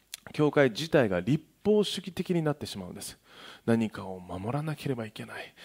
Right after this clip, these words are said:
えー、こうしなきゃいけない。日曜日には教会に行かなきゃいけない。まあ、もちろん来ればですね、神様の祝福に預かることができるんです。でも、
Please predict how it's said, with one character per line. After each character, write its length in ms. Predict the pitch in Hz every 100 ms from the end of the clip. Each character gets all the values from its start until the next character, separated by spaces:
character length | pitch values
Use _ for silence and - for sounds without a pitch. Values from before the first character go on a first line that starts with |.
| -
え 100 | 107
ー、 60 | 110
こ 360 | - 131 120 120
う 60 |
し 240 | - - 117
な 140 | 143
き 160 | - 156
ゃ 20 |
い 80 | 160
け 160 | 147
な 140 | 131 117
い。 140 | - _ - - -
日 360 | 135 139 - 139
曜 120 | -
日 80 | -
に 120 | -
は 100 | -
教 240 | - 180 165
会 200 | 175 170
に 80 | 170
行 100 | -
か 220 | 175 175
な 200 | 170 180
き 140 | -
ゃ 60 | 196
い 80 | 208
け 160 | 180
な 160 | 175 151
い。 100 | - _ _ _ -
ま 80 | 190
あ、 20 |
も 60 | 190
ち 60 |
ろ 120 | 180
ん 180 | 113 95 -
来 120 | -
れ 80 | 135
ば 120 | 95
で 60 | 76
す 120 | -
ね、 180 | 127 101 - -
神 180 | 120
様 180 | 107 95
の 80 | 92
祝 180 | - 107
福 100 | 101
に 80 | 101
預 160 | 110
か 80 | 160
る 60 | 160
こ 100 | 123
と 80 | 107
が 60 |
で 140 | 101 101
き 120 | 165
る 80 | 135
ん 40 |
で 60 | 101
す。 160 | - - _ - -
で 80 | -
も、 120 | 147